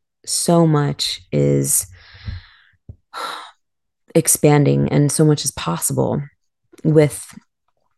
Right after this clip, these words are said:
with our consciousness, the things that we could do with our consciousness. It's literally mind-blowing. And I believe that we are going to experience in our lifetime,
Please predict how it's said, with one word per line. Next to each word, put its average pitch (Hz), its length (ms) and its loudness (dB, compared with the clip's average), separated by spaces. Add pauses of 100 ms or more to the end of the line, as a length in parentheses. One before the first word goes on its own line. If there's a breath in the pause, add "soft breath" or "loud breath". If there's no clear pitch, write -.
(380)
with 151 360 2
our 143 140 2
consciousness, 151 680 0
the 143 80 0
things 165 260 0
that 165 100 -4
we 160 100 -2
could 143 200 -4
do 147 180 2
with 151 160 0
our 143 80 -2
consciousness. 151 760 -2 (420 soft breath)
It's 151 260 2
literally 156 400 6
mind-blowing. 139 800 2 (380 soft breath)
And 151 180 0
I 151 200 2
believe 156 480 0
that 139 280 -2 (160)
we 147 360 2
are 139 560 0 (500 soft breath)
going 147 280 2
to 175 120 0
experience 151 640 0
in 147 160 -2
our 175 180 2
lifetime, 147 840 -2